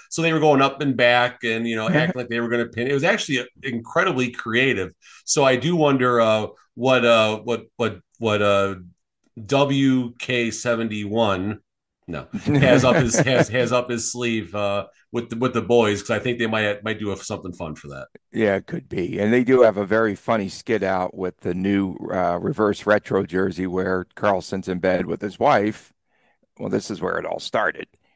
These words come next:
Speaker 2: And they have his, his reverse retro jersey glowing. Coming up next, yeah, we need to get out of this <laughs> one. No, and you know what, though?
Speaker 1: Oh,
Speaker 2: I,
Speaker 1: he's
Speaker 2: I
Speaker 1: stay-, he's
Speaker 2: don't
Speaker 1: staying in,
Speaker 2: really,
Speaker 1: he's staying in.
Speaker 2: I don't, no, I don't spy. I don't spy on,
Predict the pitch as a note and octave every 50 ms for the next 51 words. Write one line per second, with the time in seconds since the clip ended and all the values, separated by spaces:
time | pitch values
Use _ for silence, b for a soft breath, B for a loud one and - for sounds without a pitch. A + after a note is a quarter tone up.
0 | _ _ - A2 A2 G2+ G2 F#2+ _ - - A#2 A#2 G2+ - A2+ A#2 A2 F#2+ G#2
1 | G2+ F2 E2 - - - _ - F#2+ G2 G#2 F#2+ - - - - - _ _ _
2 | _ _ - - - - B2 A#2 G2+ F#2+ B2 C#3 C#3 - - - A#2+ A#2 G#2 -
3 | - - F#2 E2 D#2 - b b b b b b b b - - G#2+ G#2 F#2 F#2
4 | D#2 E2+ F2 - _ - - F#2+ G2 G2 F#2+ - - F#2+ F2 - - - _ _
5 | _ b b b b b b b b b b b b b b b - D3 C#3+ D3+
6 | D#3+ D#3 C#3+ C3+ C3+ - C3 C3 B2+ C3+ E3 - - - - - C3+ B2+ - -
7 | A2+ - F4+ - F#2+ F2 F2 A2 A#2+ C3 C#3+ C#3+ B2+ A#2 B2+ A#2+ A#2 A2+ A#2 A2+
8 | A2+ A#2 A#2+ A2 - - - - - - - - - F#3+ F3+ - _ _ B B
9 | D#4 D4+ C#4 A#3 - G#3+ G3 D3+ E3 F3 D#3 D#3 D#3+ E3 E3+ F3+ F#3 D3 A2 A2
10 | B2+ C#3+ - - D#3 E3 F3 F3+ - - - B2+ B2+ A#2 - - A#2+ F#2+ F2+ -
11 | - - - - - B2+ C3+ C#3+ C#3 B2+ F#2 E2+ - G2+ F#2 F2+ F2 F2 E2+ -
12 | - F#2 G2 C#3+ E3 G3+ G#3+ - - - C#3 D#3 G3 A3+ G#3+ C3+ G2 A2 G2 B2
13 | C3+ F3 G3 - - - - A#2 A2 G#2+ G#2 B2 D3 D3+ D3+ B2+ C#3+ E3+ G#3 -
14 | - - - A2+ B2 D3 F3 D#3+ B2+ A2+ A2+ A2+